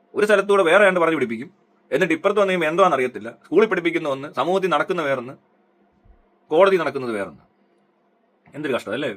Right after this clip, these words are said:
മിശ്രവിവാഹം ചെയ്ത ദമ്പതികളെ മിശ്രവിവാഹം ചെയ്യുമ്പോൾ അറസ്റ്റ് ചെയ്യുന്നത്. ഓ,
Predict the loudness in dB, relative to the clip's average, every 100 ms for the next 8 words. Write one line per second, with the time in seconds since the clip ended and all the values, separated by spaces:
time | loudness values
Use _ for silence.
0 | -12 -14 -10 -8 -8 -12 -18 -20 -18 -14
1 | -12 -12 -12 -10 -10 -10 -14 -16 -16 -18
2 | -20 -18 -8 -2 0 0 0 -2 -4 -6
3 | -10 -10 -14 -20 _ _ -12 -10